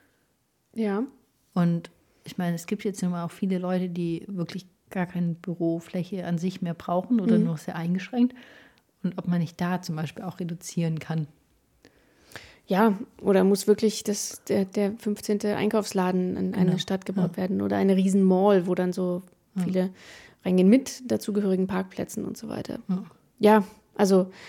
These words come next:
Speaker 1: klar, Flächenversiegelung, ähm, ist i-, in dem Fall jetzt, wenn's um Umweltthemen geht, sicherlich kontraproduktiv.
Speaker 2: Ja.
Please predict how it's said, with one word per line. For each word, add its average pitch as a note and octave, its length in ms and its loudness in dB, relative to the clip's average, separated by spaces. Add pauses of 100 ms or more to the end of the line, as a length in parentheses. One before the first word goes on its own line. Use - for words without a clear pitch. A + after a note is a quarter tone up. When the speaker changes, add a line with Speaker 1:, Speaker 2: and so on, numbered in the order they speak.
(120)
Speaker 1:
klar, G#3+ 180 4
Flächenversiegelung, G#3 1040 8
ähm, F#3 300 2
ist - 420 -4 (760)
i-, G3 80 -2 (120)
in G3 120 2
dem G3 160 6
Fall A#3 160 4
jetzt, G#3 160 2
wenn's G3+ 160 0
um F3 100 2
Umweltthemen B3+ 640 8 (180)
geht, A#3+ 280 2
sicherlich G#3 340 2
kontraproduktiv. - 800 -4 (1120)
Speaker 2:
Ja. D3+ 260 0